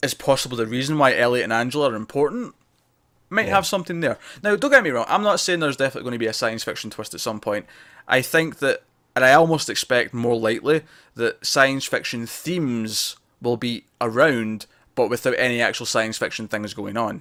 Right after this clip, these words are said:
Speaker 1: Just kinda like how it's been hinting at it, uh, this season. But that's still,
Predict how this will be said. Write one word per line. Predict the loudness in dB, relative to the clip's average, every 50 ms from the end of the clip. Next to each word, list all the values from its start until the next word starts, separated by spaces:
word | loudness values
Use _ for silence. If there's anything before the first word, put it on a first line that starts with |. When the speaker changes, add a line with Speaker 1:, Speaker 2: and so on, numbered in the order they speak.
| -8 -4
Speaker 1:
Just | -4 -4 -2
kinda | 0 0 0 2
like | 0 0 0
how | -2 -2
it's | -4 -4
been | -6 -10 -10
hinting | -8 -8 -6 -6
at | -4 -4 -4
it, | -6 -8 -12 _ _ _ _ -8
uh, | -6 -6 -6
this | -6 -6
season. | -6 -6 -6 -6 -6 -8 -12 -14 _ -20 -20 -20 -20 -20 -20 _ _ _ _ _ _ _ _ _ _ _ _ _ _ _ _ _ -2
But | 0 2 2 2 0 -2 _ _ -8 2 6
that's | 6 6 6 6
still, | 6 6 6 6 6 4 -2